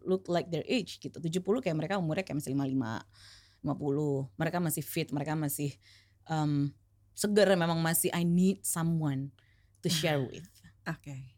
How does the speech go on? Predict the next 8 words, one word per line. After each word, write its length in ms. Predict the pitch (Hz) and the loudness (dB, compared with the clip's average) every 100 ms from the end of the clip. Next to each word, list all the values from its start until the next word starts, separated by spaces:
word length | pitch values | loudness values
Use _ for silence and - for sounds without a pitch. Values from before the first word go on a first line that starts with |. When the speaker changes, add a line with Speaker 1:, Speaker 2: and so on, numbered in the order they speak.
| _ | _
Speaker 1:
I 120 | 165 | 0
need 220 | 175 175 175 | 4 4 2
companionship. 840 | 160 151 147 135 104 135 - - _ | -2 0 0 0 -2 -6 -8 -12 _
I 140 | 165 | 0
need 240 | 170 175 175 | 2 2 2
a 80 | 143 | 0
life 320 | 143 135 - | 0 -2 -6
partner." 380 | - - - | -10 -10 -10